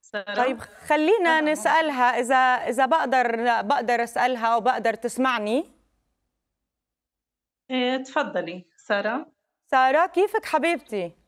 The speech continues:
Speaker 1: سارة حاسة عندها تشتت بال-، يعني، حتى التركيز. سارة، تحكي معك ماما.
Speaker 2: طيب، أنت بتقدري تحكي معها، تخليها
Speaker 1: إيه.
Speaker 2: تحكي لنا شو اللي صار؟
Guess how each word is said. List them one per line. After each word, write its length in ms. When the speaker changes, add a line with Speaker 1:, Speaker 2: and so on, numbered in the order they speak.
Speaker 1:
سارة 320
حاسة 360
عندها 380
تشتت 600
بال-، 920
يعني، 260
حتى 300
التركيز. 1000
سارة، 300
تحكي 220
معك 260
ماما. 300
Speaker 2:
طيب، 240
أنت 240
بتقدري 460
تحكي 360
معها، 580
تخليها 420
Speaker 1:
إيه. 80
Speaker 2:
تحكي 240
لنا 160
شو 140
اللي 180
صار؟ 500